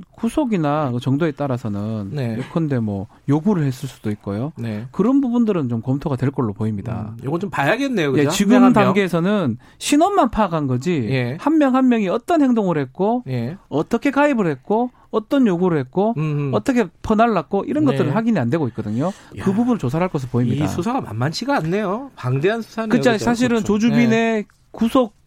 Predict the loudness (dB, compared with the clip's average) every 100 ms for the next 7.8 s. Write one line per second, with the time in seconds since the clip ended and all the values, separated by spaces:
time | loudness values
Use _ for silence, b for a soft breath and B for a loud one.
0 | _ 0 2 2 -2 0 0 0 -2 -4
1 | -4 -4 -6 -2 -2 0 0 0 0 0
2 | -2 -4 -2 -2 -2 0 0 0 0 -2
3 | -4 -4 -6 -4 -2 -2 -2 -2 -2 -2
4 | -2 -2 -2 -4 -2 -2 -2 -2 -2 -2
5 | -4 -4 -2 -2 -4 -4 -4 -4 -6 -8
6 | -4 -2 0 0 0 2 2 0 0 0
7 | 2 -2 -4 -2 -2 0 -2